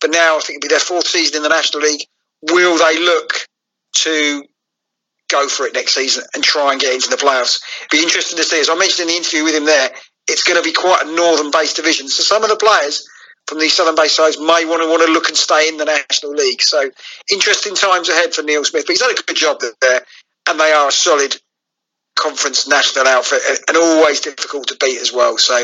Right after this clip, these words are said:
um, I think he's done a good job. But again, it's getting to that next level. Have they got the finances?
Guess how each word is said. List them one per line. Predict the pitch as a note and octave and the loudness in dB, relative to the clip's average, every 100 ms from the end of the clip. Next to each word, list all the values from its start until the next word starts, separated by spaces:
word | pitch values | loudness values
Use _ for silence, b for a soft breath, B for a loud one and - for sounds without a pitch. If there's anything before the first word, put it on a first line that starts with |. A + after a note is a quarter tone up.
| B2 | -2
um, | B2 A#2+ B B B | -4 -6 B B B
I | |
think | F#4 | 0
he's | - | 0
done | C4+ | -4
a | D#3+ | -4
good | - | -2
job. | D#3 D#3+ C#3+ - _ _ _ _ _ - | 0 0 0 -8 _ _ _ _ _ -4
But | |
again, | D#3 E3 C#3 | 0 0 -2
it's | - - | -4 -4
getting | D3 C#3+ | -4 -2
to | |
that | E3 B2+ | -2 -2
next | C#3+ C3+ D3+ | -4 -4 0
level. | D3+ B2+ A#2 - | 0 -2 -8 -6
Have | E3 | -4
they | E3 E3+ | 0 0
got | D3 | 0
the | |
finances? | B2+ F3+ F3+ F3 D3 F3+ F3+ - | 0 2 2 2 -2 -2 -2 -4